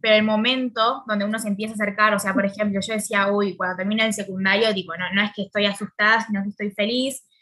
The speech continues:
re contenta porque ya sé lo que voy a hacer. Y el momento de terminar el secundario, ahí fue cuando dije, "Quiero volver a primer año y quiero que el tiempo se detenga completamente".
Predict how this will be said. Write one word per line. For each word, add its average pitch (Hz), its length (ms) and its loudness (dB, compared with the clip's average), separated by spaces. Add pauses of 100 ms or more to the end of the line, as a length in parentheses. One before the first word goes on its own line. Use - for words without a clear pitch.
(240)
re 226 140 0
contenta 262 480 4
porque 202 160 -4
ya 214 120 -6
sé 226 120 -8
lo 220 80 -2
que 208 80 -2
voy 208 120 2
a 214 80 0
hacer. 285 300 -2 (420)
Y 220 100 0
el 220 100 -2
momento 277 640 0
de 208 80 0
terminar 202 300 0
el 220 60 -4
secundario, 220 920 0 (100)
ahí 214 180 0
fue 240 120 -4
cuando 208 260 2
dije, 202 380 -4
"Quiero 214 200 2
volver 196 420 4
a 196 140 0
primer 190 260 -2
año 208 640 0
y 185 120 -10
quiero 202 200 2
que 196 80 -2
el 180 100 -4
tiempo 196 520 0
se - 140 -8
detenga 190 480 0
completamente". 202 840 0